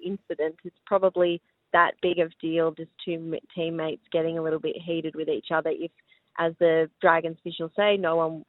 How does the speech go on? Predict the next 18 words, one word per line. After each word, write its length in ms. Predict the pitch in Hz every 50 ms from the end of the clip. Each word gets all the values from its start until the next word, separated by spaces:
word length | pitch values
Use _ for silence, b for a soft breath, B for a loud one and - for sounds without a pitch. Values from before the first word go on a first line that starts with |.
| b b b b _ -
you 80 | 175 165
know, 140 | 135 156 180 _ -
threw 120 | 170 165
any 160 | 156 160 165
punches 520 | - - 185 175 165 - - - 180 165 170
or 120 | 170 165
anything 400 | 160 160 170 165 - - 170 165
like 220 | 165 156 123 - _ _ -
that. 340 | 180 160 90 147 220 254 247 - _ b b b b b b _ - -
Um, 500 | 190 185 180 180 180 175 180 175 175 180 _ -
but, 280 | 185 185 180 180 175 - _ _ _ -
yeah, 180 | 208 185 156 170 _
certainly 360 | - 208 196 185 190 196 185 180
not 220 | 180 180 180 170
a 60 | 175
good 240 | 170 - 175 170 170
look. 300 | 170 175 165 143 160 - - - - - - -
Uh, 400 | - 175 170 170 165 170 165